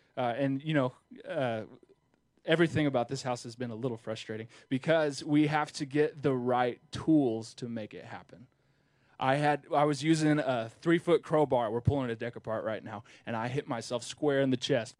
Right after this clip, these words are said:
The board snapped this past week. So it's, it can be difficult, but if I was using the right tool, that's probably not the right tool for what I was doing. I probably would not have hit myself, okay?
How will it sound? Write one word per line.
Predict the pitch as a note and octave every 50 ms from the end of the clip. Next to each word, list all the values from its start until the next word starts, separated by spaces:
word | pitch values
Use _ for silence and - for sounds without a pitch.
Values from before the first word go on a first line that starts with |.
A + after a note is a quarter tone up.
| _
The | - A#2
board | A#2 A#2+ A#2+ B2 A2+ G#2
snapped | - - - A#2 G#2 F2+ F2 - -
this | - A#2+ -
past | - C#3 B2+ A#2 - -
week. | C#3 A#2+ G#2 - - - - -
So | - - E3 D#3 D#3
it's, | E3+ G3+ E3+ - - F3+ - - - - -
it | A#3 F3+ F#3 F3+
can | - A3+ A3+ F#3
be | D3 F3+ F#3+ F#3
difficult, | D3+ C3 F3 F#3 F#3+ - G3 - - C#3 A2+ B2 - - - - - - _
but | - E3 D#3
if | - F3 E3 - E3
I | D#3+ D#3+ E3
was | E3 D#3+ D#3 C3 C#3
using | E3 F3+ E3 D#3+ D#3 D#3
the | D3+ D3 C3+
right | C3 C#3 C#3+ C#3+ D3+ C#3 -
tool, | - E3+ F3 F3 D#3 C3+ C3+
that's | C3 C3
probably | - - C3 B2 B2 A#2+ A#2+ C3
not | B2 A#2+ A2+ A2
the | - A#2
right | A2+ G2+ - -
tool | - A#2+ G#2+
for | G2+ - A2+
what | A2 A2
I | G#2+
was | G#2 A2 G#2+ -
doing. | B2+ C3 B2+ A2+ A2 - - - _
I | - C#3 C3
probably | - - D#3 E3+ E3 F3+ E3+ D#3 C#3+ C#3+ C#3+
would | C3+ C3+ C3+ C3
not | B2+ A#2 A#2
have | A#2+ A#2
hit | A#2 D3 D#3 -
myself, | C3 A2+ G#2 G#2+ - - A2 F2+ - A2+ - - _ _ -
okay? | C3+ A#2+ A2+ A#2+